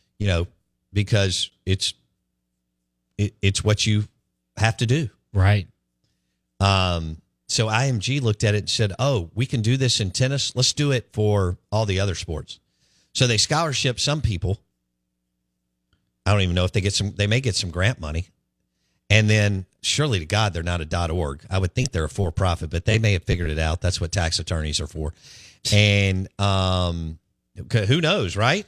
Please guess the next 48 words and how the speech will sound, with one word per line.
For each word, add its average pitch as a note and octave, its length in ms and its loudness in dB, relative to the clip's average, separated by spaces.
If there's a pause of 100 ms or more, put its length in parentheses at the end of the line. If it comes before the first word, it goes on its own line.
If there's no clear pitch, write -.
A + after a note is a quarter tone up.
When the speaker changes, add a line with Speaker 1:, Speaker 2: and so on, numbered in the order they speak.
Speaker 1:
I G2 60 -6
mean, G#2 160 0
I A2 140 2
don't F3 120 0
know - 100 0
if B2+ 100 6
they're - 140 4
a - 20 -2
Speaker 2:
<laughs> - 20 0
Yeah. C#3 60 2 (140)
Speaker 1:
five B2+ 80 4
oh B2 60 0
one B2+ 180 -2
C D3 160 -2
three A2+ 100 4
Speaker 2:
Right. G#2+ 240 2
Speaker 1:
or A2 100 0
for-profit. A#2+ 720 -2
I'm F#2 240 -6 (100)
leaning C#3 360 -2
for-profit, F#2 640 0
but - 120 0
I G2+ 140 2
haven't F2 220 -2
looked F#2 200 -6
at E2+ 140 -8
the, D2+ 160 -4 (580)
the G2 80 -2
I G2+ 180 0
M G2 120 -4
G G#2 200 -2
thing F#2+ 240 0
enough. F#2+ 260 0
I A2+ 80 0
had D#3+ 120 4
a A#2 60 -6
friend, A2 640 -4
his A#2 180 2
sons F#2 420 -2
went F2+ 220 -2
there E2 420 0
and F#2 220 0
played G2 240 2
soccer F2+ 500 -2 (640)
in G2 200 2
college. E2 500 0 (260)
I F2 40 -8
think A#2 180 -4